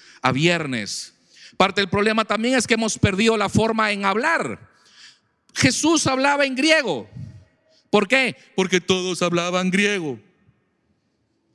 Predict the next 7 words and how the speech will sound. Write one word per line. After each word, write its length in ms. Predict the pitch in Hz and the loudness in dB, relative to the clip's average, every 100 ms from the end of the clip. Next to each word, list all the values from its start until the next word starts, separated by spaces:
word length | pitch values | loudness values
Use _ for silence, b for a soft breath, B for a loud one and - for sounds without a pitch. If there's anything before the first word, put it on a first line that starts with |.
| _ _ _ _ - | _ _ _ _ -6
Nosotros 680 | 180 - 262 277 226 233 | -2 0 0 0 -2 -2
a 100 | 214 | 0
veces 400 | 214 254 - 208 | 0 0 -2 -2
hemos 280 | 220 220 214 | -2 -2 -2
perdido 420 | - 196 208 294 | 0 0 2 2
ese 180 | 233 - | 2 0
lenguaje. 580 | 175 160 160 143 127 107 | -2 0 -2 -2 -4 -6